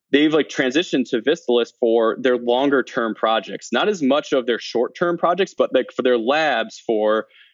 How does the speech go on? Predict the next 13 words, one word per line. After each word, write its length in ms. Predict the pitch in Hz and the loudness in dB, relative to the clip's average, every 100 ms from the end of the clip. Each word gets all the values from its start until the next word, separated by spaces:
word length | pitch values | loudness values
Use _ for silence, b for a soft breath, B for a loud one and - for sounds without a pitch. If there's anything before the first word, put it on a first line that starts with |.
| b | b
um, 280 | - 117 107 - | 0 0 0 -2
papers 720 | - 180 - 117 104 98 - | 0 2 2 0 0 -2 -6
and 460 | - 104 107 104 101 | -6 -4 -2 -2 0
for 220 | 113 113 | 0 2
exams 440 | 123 123 151 175 135 | 0 0 0 0 0
and 80 | |
everything, 380 | 117 113 - 110 | 0 0 -2 0
where 80 | 117 | 2
they 220 | 113 107 - _ _ | 0 -2 -6 _ _
will 120 | 131 | -2
set 200 | - 156 | 2 0
up 120 | 165 | 2
a 220 | 135 123 | 2 2